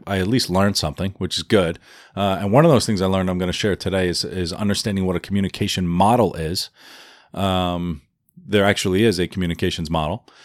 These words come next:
Um, but then my career kind of jumped around before I figured out what it was that I wanted to do.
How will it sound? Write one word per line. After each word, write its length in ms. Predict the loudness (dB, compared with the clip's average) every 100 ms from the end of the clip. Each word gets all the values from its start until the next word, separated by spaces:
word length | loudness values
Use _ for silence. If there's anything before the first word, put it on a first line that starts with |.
| -20 -20 -12
Um, 460 | 0 4 4 2 6
but 140 | 8
then 180 | 8 8
my 120 | 6
career 760 | 4 4 6 8 10 10 8 2 _ _ -14 -2
kind 180 | 0
of 60 | 2
jumped 240 | 2 2
around 320 | 4 4 4 4
before 340 | 2 4 4
I 140 | 4 -2 -6
figured 280 | -2 2 4
out 140 | 4
what 140 | 2
it 80 | 2
was 220 | 2 2
that 140 | 2 2
I 40 |
wanted 320 | 4 2 0
to 80 | 2
do. 320 | 6 6 6